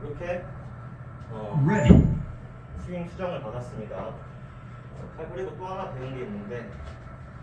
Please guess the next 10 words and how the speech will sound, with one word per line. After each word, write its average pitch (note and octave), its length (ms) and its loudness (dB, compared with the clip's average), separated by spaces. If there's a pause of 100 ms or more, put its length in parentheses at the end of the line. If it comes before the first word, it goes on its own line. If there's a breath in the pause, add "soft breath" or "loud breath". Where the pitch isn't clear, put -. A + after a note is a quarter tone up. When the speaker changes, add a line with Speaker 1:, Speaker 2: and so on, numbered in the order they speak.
(140)
Speaker 1:
백스윙하고, F3+ 1000 -2 (800)
백스윙 G3+ 400 -2
하면서부터 G#3 880 -2 (840)
왼쪽으로 F#3 560 0
가려고 C3+ 560 -4 (880)
해야지 A3+ 560 0 (640)
칠 A3 160 -6
수 G3+ 120 -6
있는 A2+ 280 -4
거예요. F#2+ 240 -6